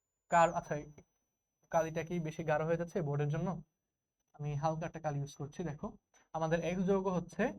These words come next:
ক্যালসিয়াম কার্বনেট। ক্যালসিয়াম কার্বনেটকে তাপ দেওয়া হলো, ক্যালসিয়াম কার্বনেটকে তাপ দেওয়া হলো। তাপ দেওয়ার ফলে একটা কঠিন ওয়াই যৌগ পাওয়া গেল আর একটা গ্যাসীয়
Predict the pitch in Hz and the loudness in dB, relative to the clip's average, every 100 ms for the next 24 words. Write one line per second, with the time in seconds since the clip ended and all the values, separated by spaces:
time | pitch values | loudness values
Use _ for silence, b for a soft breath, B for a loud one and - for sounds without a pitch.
0 | - _ _ - - _ 165 170 180 - | -12 _ _ -20 -20 _ 4 4 4 -4
1 | 226 233 262 269 - _ _ _ _ 170 | 0 0 0 -4 -14 _ _ _ _ 4
2 | 165 165 160 160 156 160 156 175 - - | 6 4 0 -2 0 2 2 0 -2 -8
3 | - _ _ _ _ _ _ - 165 165 | -20 _ _ _ _ _ _ 4 6 6
4 | 208 202 175 170 170 202 - 160 151 156 | 2 2 0 0 0 0 6 6 6 4
5 | 156 151 165 208 - - _ - _ _ | 6 6 4 4 2 -4 _ -20 _ _
6 | 156 156 196 247 233 196 170 160 156 196 | 0 0 0 -2 2 2 2 2 -2 -2
7 | 196 - 180 160 156 139 139 135 160 160 | 0 6 6 6 2 2 -2 2 4 6
8 | 170 175 170 170 254 - 156 160 - 170 | 8 6 6 2 2 -2 -6 -6 0 0
9 | 226 220 185 185 196 190 185 180 175 185 | 2 2 4 6 6 6 6 4 4 4
10 | 269 B B - 156 165 147 143 143 | 4 B B -2 0 0 2 2 4